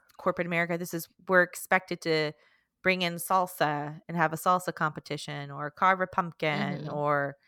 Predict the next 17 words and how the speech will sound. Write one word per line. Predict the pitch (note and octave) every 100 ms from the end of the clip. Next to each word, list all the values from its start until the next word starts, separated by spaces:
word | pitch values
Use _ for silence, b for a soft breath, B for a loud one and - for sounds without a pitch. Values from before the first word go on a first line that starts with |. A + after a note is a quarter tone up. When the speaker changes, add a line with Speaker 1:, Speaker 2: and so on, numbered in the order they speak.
| b b _
Speaker 1:
go | F3+ F3 F3 -
Easter | A#3+ - G#3
egg | F3+ E3
hunting," | - D#3+ D#3+ D#3+ D3+ D3+ D3+ _ _ E3+
you | D#3+
know, | D#3 D#3
and | D3+
everyone's | D#3 E3+ F3 F3+
like, | A3+
"It's | D4+ -
fine. | G#4 G#4 G4 F4+ C#4 A3+ F#3+
You | A#3 D4
can | E4
finish | D#4 F4 E4+
your | D#4+
work | D#4 D4+ -
later." | D4+ D#4+ C#4 A#3+ F#3+ F#3